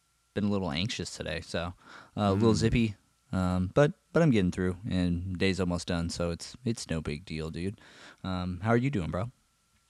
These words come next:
Speaker 2: Wow, that sounded bleak, my guy. I'm gonna, it was a little meh. A little bit meh. I'm not
Speaker 1: Yeah,
Speaker 2: feeling
Speaker 1: well
Speaker 2: very meh. I'm feeling fantabulous.
Speaker 1: Good.
Speaker 2: I, uh,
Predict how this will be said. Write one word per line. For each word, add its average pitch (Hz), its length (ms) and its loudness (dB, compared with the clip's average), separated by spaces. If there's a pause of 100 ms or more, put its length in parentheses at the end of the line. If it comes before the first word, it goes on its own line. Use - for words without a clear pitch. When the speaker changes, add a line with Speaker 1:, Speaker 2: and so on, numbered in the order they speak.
(120)
Speaker 2:
Wow, 92 500 0
that 98 300 -2
sounded 117 560 2 (200)
bleak, 104 640 2 (180)
my 90 220 0
guy. 92 400 2 (540)
I'm 123 200 6
gonna, 110 440 8 (760)
it 139 120 4
was 127 240 8
a 120 60 8
little 117 280 8
meh. 104 540 4 (1120)
A 120 40 0
little 127 240 6
bit 117 200 6
meh. 104 640 6 (280)
I'm 165 180 10
not 175 220 8
Speaker 1:
Yeah, - 80 -2
Speaker 2:
feeling 104 140 6
Speaker 1:
well - 100 6
Speaker 2:
very 95 240 6
meh. 95 540 4
I'm 135 100 4
feeling 156 360 4
fantabulous. 123 1200 0 (760)
Speaker 1:
Good. 202 160 -6
Speaker 2:
I, 104 340 6
uh, 92 400 2